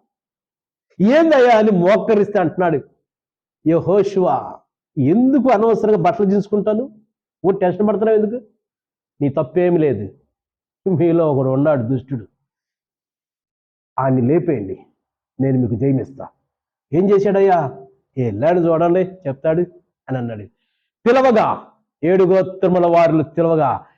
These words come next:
ఆకాను పేరు మాత్రమే ఎన్నిక చేయబడింది. ఆకాన్ని అడిగాడు, "ఏ, దండం పెడతాను, ఏం చేసావు చెప్పు,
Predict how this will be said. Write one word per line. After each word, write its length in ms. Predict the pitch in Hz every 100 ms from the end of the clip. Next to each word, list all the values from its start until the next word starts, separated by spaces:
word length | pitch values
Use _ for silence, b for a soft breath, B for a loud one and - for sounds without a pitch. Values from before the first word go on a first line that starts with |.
| b _ -
ఆకాను 680 | 101 139 170 - 165 165
పేరు 280 | 139 156 151
మాత్రమే 460 | 147 143 143 139 135
ఎన్నిక 220 | 127 131
చేయబడింది. 580 | - - 110 - - _ _
ఆకాన్ని 320 | 165 180 180 147
అడిగాడు, 240 | 143 104 -
"ఏ, 40 | 127
దండం 300 | 110 135 139
పెడతాను, 320 | 113 95 104 _ _ _ _ _ _ _ _ _ _ _ _ _ _
ఏం 140 | 151 175
చేసావు 260 | 151 120 117
చెప్పు, 260 | 98 -